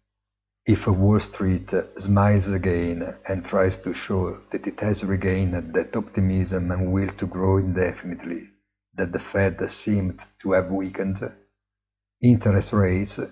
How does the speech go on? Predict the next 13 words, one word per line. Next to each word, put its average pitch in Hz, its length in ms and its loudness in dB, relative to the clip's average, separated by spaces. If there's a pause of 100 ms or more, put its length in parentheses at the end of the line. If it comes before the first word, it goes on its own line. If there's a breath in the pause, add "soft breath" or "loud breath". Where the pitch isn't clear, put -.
(120)
keep 107 320 0
creeping 101 580 0
day 92 320 0
by 92 200 0
day 92 420 -2
by 98 220 -2
a 95 100 -2
couple 98 420 0
of 87 100 -2
basis 90 320 -4
points 90 540 -2
every 95 300 -2
time, 90 540 -2